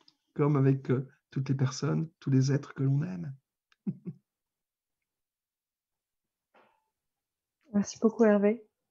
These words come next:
Speaker 2: On va te poser encore une toute petite question
Speaker 1: Oui.
Speaker 2: avant la fin.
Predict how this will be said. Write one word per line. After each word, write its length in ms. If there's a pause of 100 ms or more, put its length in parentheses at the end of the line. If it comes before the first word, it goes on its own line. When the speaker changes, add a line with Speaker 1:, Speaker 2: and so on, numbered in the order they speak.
(2250)
Speaker 2:
On 60
va 140
te 60
poser 220
encore 280
une 140
toute 180
petite 300
question 340
Speaker 1:
Oui. 60
Speaker 2:
avant 220
la 160
fin. 220